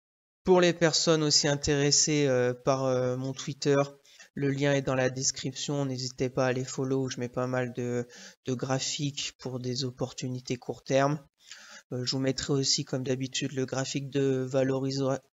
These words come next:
valorisation pour chaque entreprise. Et puis, euh, n'hésitez pas à liker la vidéo, ça fait toujours plaisir.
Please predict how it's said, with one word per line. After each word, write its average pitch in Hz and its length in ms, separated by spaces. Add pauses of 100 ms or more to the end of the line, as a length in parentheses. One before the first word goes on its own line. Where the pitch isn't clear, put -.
(140)
valorisation 143 880
pour - 200
chaque - 260
entreprise. 135 760 (520)
Et 123 140
puis, 127 300
euh, 131 120
n'hésitez 123 480
pas 131 200
à 127 60
liker 120 320
la 127 140
vidéo, 123 420
ça 127 260
fait 135 160
toujours 139 380
plaisir. 135 400